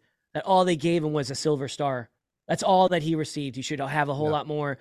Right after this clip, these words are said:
Speaker 2: Yeah.
Speaker 1: The way he ran into, you know, the face of danger, and he sacrificed his life as he threw that other Green Beret that was shot and bleeding out over his shoulder. And when he got shot, like, what greater display?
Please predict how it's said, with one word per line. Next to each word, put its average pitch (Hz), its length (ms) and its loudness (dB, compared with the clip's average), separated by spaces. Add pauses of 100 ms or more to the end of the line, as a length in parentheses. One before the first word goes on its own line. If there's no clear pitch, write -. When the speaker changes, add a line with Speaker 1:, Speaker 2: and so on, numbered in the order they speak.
Speaker 2:
Yeah. 104 220 -8
Speaker 1:
The 165 60 0
way 180 120 4
he 180 140 2
ran 175 520 2
into, 160 480 0 (720)
you 160 80 -4
know, 160 120 4
the 151 100 -2
face 190 300 4
of 156 80 -4
danger, 143 600 -2 (440)
and 160 80 -6
he 180 60 2
sacrificed 233 640 4
his 190 160 -4
life 214 300 2
as 156 120 -2
he 170 120 -4
threw 226 400 -6
that 220 200 0
other 214 220 0
Green 202 240 -4
Beret 208 320 0
that 165 100 -4
was 165 80 -10
shot - 280 -6
and 165 80 -8
bleeding 208 280 -2
out 240 160 -2
over 208 140 0
his 190 80 -2
shoulder. 247 440 0 (400)
And 165 60 -2
when 196 100 4
he 240 60 2
got - 180 4
shot, 302 420 4
like, 214 200 0
what 202 400 4
greater 233 340 4
display? 202 540 0